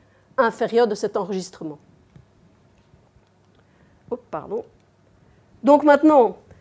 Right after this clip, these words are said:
comment va-t-on utiliser les tourbières pour essayer de reconstituer les changements climatiques ?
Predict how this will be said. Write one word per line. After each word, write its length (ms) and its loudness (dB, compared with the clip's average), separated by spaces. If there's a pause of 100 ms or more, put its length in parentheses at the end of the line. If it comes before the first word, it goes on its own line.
(420)
comment 260 4
va-t-on 300 0
utiliser 420 0
les 120 0
tourbières 460 0
pour 160 -4
essayer 200 -2
de 60 -6
reconstituer 540 -4
les 100 -4
changements 340 -4
climatiques ? 680 -4